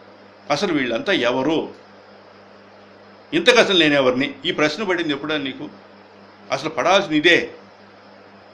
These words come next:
అసలు నేను ఎవరిని? ఎప్పుడైతే నీకు అది, అది ప్రశ్న పడిందో నువ్వు దాని గురించి ఆలోచన చేయటం ప్రారంభిస్తావు.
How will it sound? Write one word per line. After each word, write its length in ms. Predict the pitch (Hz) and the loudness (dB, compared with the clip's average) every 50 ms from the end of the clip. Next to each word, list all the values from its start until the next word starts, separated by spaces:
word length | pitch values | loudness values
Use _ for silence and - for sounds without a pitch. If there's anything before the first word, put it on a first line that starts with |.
| - - - - | -20 -20 -18 -16
అసలు 200 | 127 - 220 208 | -10 -6 -4 -2
నేను 180 | 190 180 165 151 | 0 0 0 0
ఎవరిని? 560 | 131 123 120 117 113 117 135 151 151 110 98 - - - - - - - - - - - - - - - - - - - - - - - - - 101 98 - 101 101 98 98 95 - - - - - - - - - - - - - - - - - - - - - - - - - - - - - | 0 0 -2 -2 0 2 2 2 2 0 -4 -10 -18 -20 -20 -20 -20 -20 -20 -20 -20 -20 -20 -20 -20 -20 -20 -20 -20 -20 -20 -20 -20 -20 -20 -20 -20 -20 -20 -20 -20 -20 -20 -20 -20 -20 -20 -20 -20 -20 -20 -20 -20 -20 -20 -20 -20 -20 -20 -20 -20 -20 -20 -20 -20 -20 -20 -20 -20 -20 -20 -10 0
ఎప్పుడైతే 480 | 127 170 202 202 - 247 240 233 233 233 | 2 2 2 2 4 4 6 6 6 4
నీకు 220 | 226 220 202 196 | 0 -2 2 2
అది, 200 | 196 180 165 147 - 113 - - | 2 2 2 -2 -6 -10 -12 -10
అది 200 | 120 120 120 123 120 | -8 -6 -6 -6 -8
ప్రశ్న 540 | - - - - - - 127 139 - 220 233 | -10 -14 -20 -16 -10 -8 -8 -6 -4 -2 -2
పడిందో 600 | 196 180 151 131 120 110 107 110 117 131 - - - - - - - - - - | -2 0 -2 -2 -4 -6 -6 -6 -6 -6 -8 -10 -16 -20 -20 -20 -20 -20 -20 -16
నువ్వు 160 | 113 107 110 | -14 -12 -12
దాని 240 | 107 104 107 107 104 | -10 -10 -8 -8 -8
గురించి 340 | 95 110 139 151 147 - 104 | -8 -8 -8 -8 -8 -4 -4
ఆలోచన 340 | 104 117 117 113 110 - 101 | -4 -4 -4 -8 -10 -12 -14
చేయటం 360 | 98 98 107 110 110 110 101 | -12 -10 -10 -10 -10 -12 -12
ప్రారంభిస్తావు. 840 | 98 92 92 92 95 101 95 90 - - - - 92 - - - | -10 -8 -6 -6 -6 -8 -10 -12 -16 -18 -18 -20 -20 -20 -20 -20